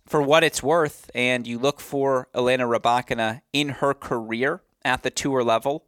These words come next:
against lefties, and I'm sure this will be explored more tomorrow on tennis Twitter. I know I'll be sure to get into it. She's sixteen and fourteen overall, twelve and nine against left-handed players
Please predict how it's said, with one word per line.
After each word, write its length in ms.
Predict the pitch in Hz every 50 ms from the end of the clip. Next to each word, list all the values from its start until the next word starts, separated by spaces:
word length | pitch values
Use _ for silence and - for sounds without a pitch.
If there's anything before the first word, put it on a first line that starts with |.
| _
against 400 | - 117 - 123 123 123 - -
lefties, 600 | - 117 117 113 - - - 151 151 - - -
and 200 | 120 101 92 - - - - - - -
I'm 140 | - 107 104
sure 180 | - - 127
this 200 | 123 120 110 -
will 80 | 127 113
be 160 | 107 117 110
explored 500 | 107 - - - - 117 117 123 135 139
more 180 | 131 117 113 113
tomorrow 460 | - - 123 110 110 113 117 131 147
on 200 | 139 117 104 -
tennis 360 | - - 120 113 120 123 -
Twitter. 320 | - - 147 147 165 165 127
I 100 | 101 98
know 200 | 98 98 101 98
I'll 220 | 95 104 120 131
be 120 | - 120
sure 200 | 107 - - 113
to 60 | 107 107
get 160 | 107 104 104
into 220 | 101 104 - 120
it. 80 | 120 -
She's 180 | - - 104
sixteen 540 | - - - - 175 - - - - 185 180
and 100 | 156 139
fourteen 540 | - - 151 151 147 - - - 156 139 135
overall, 640 | 135 127 117 127 113 113 117 117 120 117 113 - - - - - - _
twelve 440 | - - - 160 165 165 170 156 160
and 120 | 156 139
nine 420 | 135 127 123 120 113 117 117 110 -
against 360 | - 110 110 120 113 - -
left-handed 760 | 110 104 107 - - - - - - - 117 113 104 101 -
players 440 | - - 110 107 107 107 107 - -